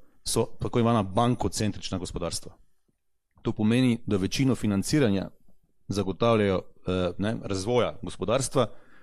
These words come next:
tako investicijskih, nekih dolgoročnih, ne, vlaganj, eh, v opremo, v, ne, seveda v stroje, v pogone, kot tudi seveda financiranje obratnega kapitala zagotavljajo banke, nekapitalski trgi.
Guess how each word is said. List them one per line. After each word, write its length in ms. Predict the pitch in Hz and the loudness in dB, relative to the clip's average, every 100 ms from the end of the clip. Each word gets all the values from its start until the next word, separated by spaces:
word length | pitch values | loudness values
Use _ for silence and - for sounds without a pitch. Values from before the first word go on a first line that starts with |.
| - | -8
tako 240 | - 104 127 | -4 2 4
investicijskih, 800 | 104 - - 127 - 123 - - | 4 0 -2 -2 -2 -4 -4 -4
nekih 280 | 113 - 92 | -4 -4 0
dolgoročnih, 640 | 139 135 139 - 110 95 | 2 2 0 0 -4 -2
ne, 140 | 107 123 | -4 -2
vlaganj, 440 | 110 123 127 117 | 2 2 2 0
eh, 80 | 107 - - 101 101 98 | -2 -8 -10 -6 -4 -4
v 140 | 95 | -4
opremo, 500 | 92 123 120 113 104 | -2 0 2 2 0
v, 260 | 90 87 85 | -2 -6 -6
ne, 200 | 98 101 | -6 -6
seveda 260 | 98 92 | -4 -4
v 260 | 92 87 92 - - - - | -4 -6 -12 -16 -20 -18 -8
stroje, 400 | - 120 120 107 | 0 4 6 6
v 80 | 98 | 4
pogone, 480 | 98 117 117 110 - - - - | 2 2 2 2 -2 -12 -18 -6
kot 180 | - 110 | -2 0
tudi 180 | 113 104 | 2 2
seveda 220 | 107 104 | 0 0
financiranje 340 | 104 92 113 | 0 0 0
obratnega 340 | 98 113 110 98 | 0 0 0 -2
kapitala 400 | - 92 123 113 | -4 0 2 2
zagotavljajo 580 | 101 98 120 117 104 95 | 0 0 2 4 4 2
banke, 520 | 101 123 120 92 80 - - | 2 2 2 -2 -6 -10 -2
nekapitalski 720 | 110 107 98 95 104 101 - 92 | 0 0 -2 -2 -2 -2 -2 -2
trgi. 420 | 101 85 71 | -2 -2 -6